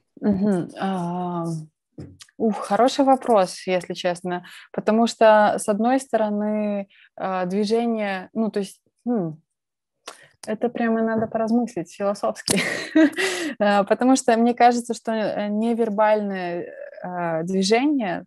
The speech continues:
то есть язык тела, это всегда очень важно, но, как я уже сказала,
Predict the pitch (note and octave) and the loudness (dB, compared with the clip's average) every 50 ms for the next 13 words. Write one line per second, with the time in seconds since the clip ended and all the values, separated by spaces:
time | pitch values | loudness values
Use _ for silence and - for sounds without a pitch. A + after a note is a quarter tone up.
0 | _ - F3 F3 F3 - - G3 F3+ F#3+ G#3 G3+ G3 - - - A3+ A3 A#3 A#3 | _ -8 -8 -8 -6 -4 -2 0 2 2 2 0 0 -4 -4 -2 0 2 4 4
1 | G#3+ F#3 F#3 F#3 - F#3+ F3+ - - - G3 F#3+ G3 G3 G3+ G3+ G3 - - F#3+ | 4 4 4 2 0 -2 -4 -4 -6 -6 -4 -2 -2 0 0 0 -2 -2 -2 -4
2 | G3 - - F#3+ F3+ F3+ F3 F3 F3 F#3 - G3 A3 B3+ C#4+ - - - - - | -4 -6 -10 -10 -4 -2 -2 0 0 -2 -4 -8 -10 -10 -10 -14 -18 -20 -20 -20
3 | - _ - G3+ G3+ G3 F#3+ F#3+ - F#3+ - - G3+ G3+ G3+ G3 - - G3 G3 | -20 _ -6 -4 -4 -4 -4 -4 -6 -4 -2 0 0 0 0 -2 -6 -6 -4 -2
4 | G3+ G3+ G#3 G#3 G3+ F#3+ | 0 2 2 2 2 0